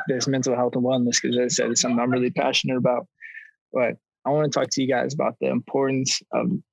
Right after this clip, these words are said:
mindfulness and meditation. This doesn't have to be anything crazy, but just in,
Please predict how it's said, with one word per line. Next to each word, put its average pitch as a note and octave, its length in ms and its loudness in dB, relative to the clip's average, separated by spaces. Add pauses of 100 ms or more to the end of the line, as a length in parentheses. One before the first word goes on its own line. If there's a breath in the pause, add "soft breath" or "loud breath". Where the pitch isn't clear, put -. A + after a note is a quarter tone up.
mindfulness C3 800 0
and B2 200 0
meditation. A#2+ 760 0 (680)
This C3+ 180 -2
doesn't D3 300 0
have C#3+ 220 0
to C3+ 80 -2
be C3+ 260 2
anything C3 640 0 (160)
crazy, C3+ 360 2
but A#2+ 220 0
just B2 180 -2
in, C#3 360 0